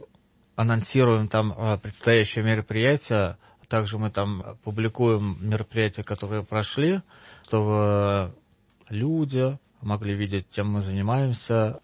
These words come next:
могли приобщаться к этой деятельности. Просто деятельность, она разносторонняя. Кому-то что-то нравится, кому-то что-то не нравится. Есть возможность выбрать, есть возможность почитать, посмотреть. Также там очень много фотографий, вот этих вот эмоций, которые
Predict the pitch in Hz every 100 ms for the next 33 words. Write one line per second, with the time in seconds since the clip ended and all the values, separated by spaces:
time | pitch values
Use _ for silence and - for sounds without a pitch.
0 | - 107 110 107 98 101 98 - - 127
1 | - - 113 120 110 107 104 110 101 -
2 | 104 107 92 113 104 120 104 - - 120
3 | 123 131 107 - 113 117 117 117 120 117
4 | - 120 147 156 110 95 92 _ - 113
5 | 123 104 - 117 104 107 123 135 - -
6 | 98 98 101 - 98 101 101 101 123 123
7 | - 104 98 - - - - 117 113 -
8 | 110 107 120 101 101 92 113 123 117 107
9 | 107 107 - 107 107 107 104 95 - -
10 | 101 95 - 127 120 - 92 107 107 117
11 | 117 - - - - - _ 117 107 113
12 | 113 117 117 - 120 120 113 - 117 113
13 | 120 120 - 101 98 104 - - 101 101
14 | 101 110 123 - 107 101 92 - 107 113
15 | 110 104 98 92